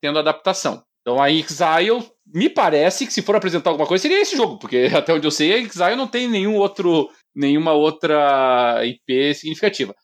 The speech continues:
O Battletoads é o da Rare, então a Rare, a princípio, tá trabalhando com o Battletoads. Aí quem que sobra pra nós?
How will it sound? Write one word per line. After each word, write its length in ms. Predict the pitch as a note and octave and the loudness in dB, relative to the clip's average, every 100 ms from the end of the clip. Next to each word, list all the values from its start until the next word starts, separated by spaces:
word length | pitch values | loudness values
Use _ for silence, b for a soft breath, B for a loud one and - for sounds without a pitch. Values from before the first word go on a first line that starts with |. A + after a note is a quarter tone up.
| _ | _
O 80 | D3 | -6
Battletoads 600 | C#3 F3+ A3 A3+ A#3 A#3 | -2 0 0 0 -2 0
é 80 | C#4 | -2
o 60 | C#4+ | 0
da 120 | D4+ | 0
Rare, 340 | G#3 B2+ E2+ - _ - | 0 0 -4 -10 _ -6
então 160 | B2 | -2
a 60 | C#3 | 0
Rare, 180 | C#3 C3+ | 2 2
a 140 | D#3+ | 2
princípio, 340 | F3+ E3 E3 | -2 -6 -4
tá 80 | F3+ | -2
trabalhando 280 | F#3 F3 F3+ | 0 -2 -2
com 60 | F#3 | -2
o 40 | |
Battletoads. 540 | F3+ A3 G#3 A#2+ - - _ _ | 0 0 -2 -4 -4 -16 _ _
Aí 140 | D3+ G3 | -4 -2
quem 160 | C4 | -2
que 80 | D4 | -4
sobra 260 | - A3+ A#3 | -2 -2 0
pra 140 | A#3+ | 0
nós? 260 | A3+ C3 | 0 0